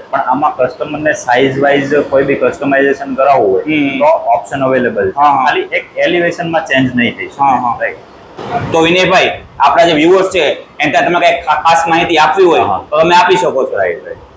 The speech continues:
Speaker 1: અ, આપણા વ્યુઅર્સને ખાલી જણાવવાનું એટલું જ છે કે જો તમે as a particular residence project ગોતતા હોય અથવા as a investment માટે તમે સુરત સિટીની અંદર કોઈ પ્રોજેક્ટ ગોતતા હોય, રાઈટ? તો મારું કહેવું એટલું જ છે કે સુરત સિટીની હદમાં જેટલા પ્રોજેક્ટ છે એમાં તમે ઇન્વેસ્ટ કરો,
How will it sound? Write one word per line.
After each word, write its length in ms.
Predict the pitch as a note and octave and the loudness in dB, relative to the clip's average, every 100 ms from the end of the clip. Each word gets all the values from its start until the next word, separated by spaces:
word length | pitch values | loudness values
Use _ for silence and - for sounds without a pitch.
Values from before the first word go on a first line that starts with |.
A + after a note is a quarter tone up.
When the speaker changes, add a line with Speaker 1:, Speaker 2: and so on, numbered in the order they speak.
| - - | -20 -4
Speaker 1:
અ, 40 | G#2+ A2 A2+ A2+ A#2 | 2 4 4 4 4
આપણા 240 | A#2+ D3 | 2 2
વ્યુઅર્સને 480 | C#3+ D3 D3 C#3 D3+ | 0 0 -2 -4 -6
ખાલી 260 | - C#3 C#3 | -2 -2 -2
જણાવવાનું 500 | B2 C3+ D3 C#3+ C3+ | 0 2 2 0 -2
એટલું 260 | C3+ C#3+ | -4 -6
જ 20 | |
છે 200 | - B2 | -8 -10
કે 140 | A2 A#2+ | -8 -8
જો 180 | A#2 B2+ | -4 -4
તમે 240 | - C3 | -4 -6
as 260 | B2+ A2+ C3 | -4 -4 0
a 120 | C3+ C3+ C3 C3 - | 2 4 2 0 -4
particular 440 | A#2 - D3+ D#3+ D3+ | -6 -4 -4 -2 0
residence 600 | C3+ C3+ - C#3+ - - | 0 -2 -2 -4 -6 -4
project 260 | C3 C3+ B2+ | -2 0 -2
ગોતતા 320 | B2 B2+ - | -2 -2 0
હોય 140 | B2+ | 2
અથવા 240 | B2 A#2+ C3 | 2 0 0
as 180 | A#2 C3 | 0 0
a 120 | A#2+ | 0
investment 500 | A#2+ C3+ C3+ C#3+ C3 | 0 -2 -2 -4 -2
માટે 220 | C3 C3+ | -2 0
તમે 200 | C3 C3+ | -2 -4
સુરત 320 | C3 A#2+ D#3+ | -4 -2 -2
સિટીની 380 | D#3+ D#3 D3 C#3+ | -2 -4 -6 -6
અંદર 240 | C#3 C#3 | -4 -2
કોઈ 140 | C3 C3 | 0 0
પ્રોજેક્ટ 420 | B2+ B2 C3+ C3 | 0 -2 -2 -2
ગોતતા 280 | A#2+ B2 C#3 | -2 0 0
હોય, 240 | C3 G2+ | 0 0
રાઈટ? 240 | G#2 A#2+ - - - - | -2 -2 -2 -10 -16 -4
તો 320 | C#3 C#3+ C#3+ | 2 2 2
મારું 280 | C3 C#3+ C#3+ | 2 0 0
કહેવું 260 | C#3 C#3+ C#3+ | 0 0 0
એટલું 240 | D3 D3+ | 0 -4
જ 40 | |
છે 140 | - C3+ | -6 -6
કે 100 | C3 | -6
સુરત 320 | - C#3 E3+ | -4 -2 -2
સિટીની 420 | - C#3 F3 F3+ | -2 -4 -2 0
હદમાં 380 | D#3 D#3 E3 D#3+ | 0 0 2 2
જેટલા 240 | D#3 E3 | 2 0
પ્રોજેક્ટ 380 | D#3+ D3+ D#3 D#3 | 0 0 -2 -2
છે 100 | E3 | -2
એમાં 300 | D3 B2 D3 | -2 0 0
તમે 200 | D3+ D3+ | -2 -4
ઇન્વેસ્ટ 360 | D3+ D3+ D3+ D3+ | -4 -2 -4 -2
કરો, 220 | C#3+ D#3 | -2 -2